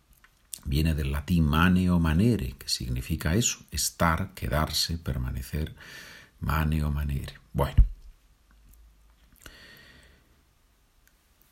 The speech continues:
Lo que, eso también es importante. Lo que, ¿qué hace ese lo que ahí? Bueno, pues singulariza y enfatiza, sobre todo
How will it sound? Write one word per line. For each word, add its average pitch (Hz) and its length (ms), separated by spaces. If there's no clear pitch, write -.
Lo 127 320
que, 67 220
eso 87 280
también 98 340
es 90 160
importante. 73 720
Lo 117 280
que, - 220
¿qué 120 160
hace 120 220
ese 71 260
lo 92 220
que - 280
ahí? 80 240
Bueno, 104 280
pues - 300
singulariza 85 1160
y 95 280
enfatiza, 78 920
sobre 69 320
todo 95 500